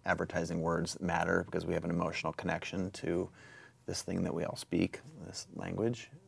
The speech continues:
Um, and calling yourself an artist, there's something that clicks in your brain. And when you call yourself a creator, call yourself whatever the, the moniker that you choose is. Um, so yes, I call myself an artist, and I, I prescribe it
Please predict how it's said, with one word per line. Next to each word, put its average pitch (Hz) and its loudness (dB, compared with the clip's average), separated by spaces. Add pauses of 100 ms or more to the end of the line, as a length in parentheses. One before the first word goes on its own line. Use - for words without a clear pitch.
Um, 85 -4 (640)
and 85 4
calling 87 8
yourself 85 6
an 82 0
artist, 82 2
there's 87 2
something 87 4
that - 0
clicks - 2
in - -2
your - -2
brain. - -2
And - -6
when 87 2
you 85 0 (340)
call 90 12
yourself - 4
a - -2
creator, 82 4
call - 4
yourself - 4
whatever 98 12
the, 85 8 (140)
the 82 4 (160)
moniker 85 4
that 80 -4
you 80 -8
choose 90 4
is. 120 4 (540)
Um, 85 0 (280)
so 95 8
yes, 104 8
I 50 2 (200)
call - 0
myself - 4
an 87 0
artist, 87 2
and 87 2
I, 85 2 (140)
I 82 4
prescribe - 4
it - 10